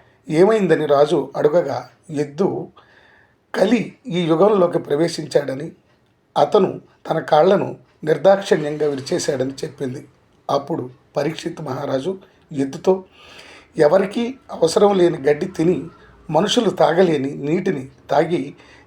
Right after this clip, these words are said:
నిన్ను ఎవరు హింసించారు? ఎవరికీ అపకారం చేయని నీ కాళ్ళు ఎవరు విరగొట్టారు?" అని అంటాడు. "ఎద్దు కాలు విరగొట్టిన వారు ఎవరైనా సరే, అతడి భుజాలు విరగొడతాను,"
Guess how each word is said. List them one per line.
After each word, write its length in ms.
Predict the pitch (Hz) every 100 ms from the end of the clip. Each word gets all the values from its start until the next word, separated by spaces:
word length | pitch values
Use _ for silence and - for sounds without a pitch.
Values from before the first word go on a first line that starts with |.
| -
నిన్ను 220 | 165 180
ఎవరు 320 | 143 147 220
హింసించారు? 1000 | 208 147 147 143 131 - - _ _ -
ఎవరికీ 440 | 135 147 190 208 156
అపకారం 540 | - - 170 160 131 - _ _ - 175
చేయని 440 | 165 202 151 131 _ _ 165
నీ 140 | 170
కాళ్ళు 500 | 175 156 190 196 - - - -
ఎవరు 340 | 151 147 196 226
విరగొట్టారు?" 1000 | 131 - 156 170 170 135 - - 127 127 -
అని 240 | 147 139 131 _ -
అంటాడు. 340 | 165 127 110 - _ _ _ _ _ _ _ _ _ 151
"ఎద్దు 260 | 151 139
కాలు 380 | 190 156 127 131 - _ _ _ -
విరగొట్టిన 540 | 156 165 - 170 151
వారు 220 | 143 143 135
ఎవరైనా 460 | 135 147 165 160
సరే, 340 | 151 127 - - _ _ -
అతడి 260 | - 147
భుజాలు 640 | 131 135 180 170 135 - -
విరగొడతాను," 680 | 143 160 165 135 - 131 135